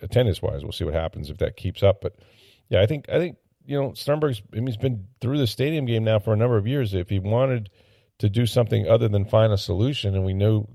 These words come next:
that they had the flirtation with the whole Montreal half-season thing, um, he would have done it by now. But I, I think they truly, and baseball wants them to stay. So hopefully that'll be what they do. But you can check out, uh, the story in the Tampa Bay Times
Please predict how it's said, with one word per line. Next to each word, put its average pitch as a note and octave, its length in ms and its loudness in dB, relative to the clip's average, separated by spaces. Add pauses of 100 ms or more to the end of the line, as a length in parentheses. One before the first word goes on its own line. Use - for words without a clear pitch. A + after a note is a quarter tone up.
that F#2+ 140 0
they F#2 120 2
had F#2 240 4
the F#2 100 0
flirtation F#2+ 640 0
with F2 160 -2
the E2+ 120 0
whole F2+ 320 2 (420)
Montreal F#2 540 6
half-season F#2+ 600 -2
thing, F2+ 300 -2 (420)
um, F2 500 2 (120)
he G2+ 120 0
would G2 120 4
have F2 80 0
done C3+ 180 4
it G2 80 0
by E2 120 2
now. D#2 300 -6
But - 240 2 (100)
I, - 260 0
I F#2 40 2
think G2 200 -2
they F#2+ 100 0
truly, F2+ 480 0
and E2 160 -4
baseball E2+ 380 0
wants D#2+ 220 -2
them E2 120 -6
to D2+ 80 -8
stay. E2 340 -2 (640)
So D#2+ 260 0
hopefully F#2+ 320 0
that'll E2 200 2
be D#2+ 360 -6
what D#2+ 220 -4
they D2+ 100 -2
do. D2 320 -6
But F2+ 220 0
you G#2 180 0
can F#2+ 220 -2
check - 260 0
out, F2+ 320 0
uh, D#2 280 2
the D2+ 80 -6
story D#2+ 300 -2
in D2+ 60 -8
the D2+ 60 -8
Tampa D#2 220 -4
Bay D2+ 100 -6
Times D#2 340 -6